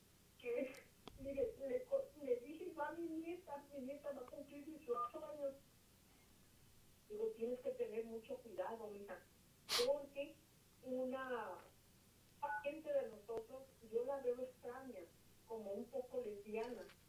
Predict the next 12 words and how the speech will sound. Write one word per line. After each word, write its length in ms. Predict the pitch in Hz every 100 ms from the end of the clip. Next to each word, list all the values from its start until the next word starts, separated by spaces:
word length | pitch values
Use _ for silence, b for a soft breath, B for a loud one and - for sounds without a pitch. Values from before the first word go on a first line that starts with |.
| - - -
Entonces 460 | 233 240 240 269
le 120 | 254 233
dije 360 | 226 226 - - - - 220
a 100 | 214
mi 140 | 214
nieta, 320 | 214 220 220 -
tienes 220 | 196 226 226
que 80 | 247
tener 280 | 240 214 220
mucho 300 | 220 220 247
cuidado, 460 | 247 233 220 233 226
mija. 160 | 196